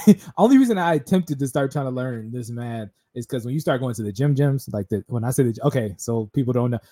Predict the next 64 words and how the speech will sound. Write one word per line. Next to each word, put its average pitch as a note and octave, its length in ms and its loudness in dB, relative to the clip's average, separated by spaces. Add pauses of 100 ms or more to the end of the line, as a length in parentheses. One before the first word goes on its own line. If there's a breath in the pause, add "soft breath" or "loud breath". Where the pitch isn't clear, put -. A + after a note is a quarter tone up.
(180)
Gy-, C3+ 260 -4
so C3+ 420 2 (180)
when C3+ 100 -6
I F#3 100 2
say F#3 180 4
gym D#3 220 2
gyms, B2+ 200 0
we're D#3 100 0
not E3 140 2
talking D#3 140 2
about D3 140 2
your C#3 80 0
Planet C#3 260 0
Fitness. C3 360 0
I'm C#3 120 -4
not C3+ 80 0
even C#3 100 2
talking C3+ 160 2
about B2 140 0
L B2+ 200 0
A, A2 240 -4 (120)
all A2+ 80 -6
right? B2 180 -2
I'm B2+ 120 -4
talking C3+ 200 0
about B2 200 0
when A#2+ 120 -2
you C3 60 -2
start B2 260 -2
going B2 240 -2
to A#2 340 0 (280)
the B2 100 -2
gyms B2+ 500 -2
where B2+ 380 0 (200)
the B2 100 -2
minimum D#3 420 4
dumbbell C#3 460 2
is, B2 180 -2
like, B2+ 180 -2
eighty C#3 220 -2
pounds, A#2 400 -2
and B2+ 160 -8
then B2 80 -2
they B2+ 100 -2
go C3 160 2
from B2+ 200 -4
there B2+ 240 0
to, - 100 -4
like, A#2+ 200 -4
the A#2 80 -8
two C#3+ 200 0
hundreds, - 460 -6
right? B2+ 300 -4
When A#2+ 120 -10
the, A#2 140 -10 (240)
the C3 80 -8
people F3 260 4
who E3+ 80 8
do D#3+ 160 4
nothing D3+ 240 2
but C3 140 2
lift D#3+ 180 2
all D3 160 2
day, D3+ 380 -2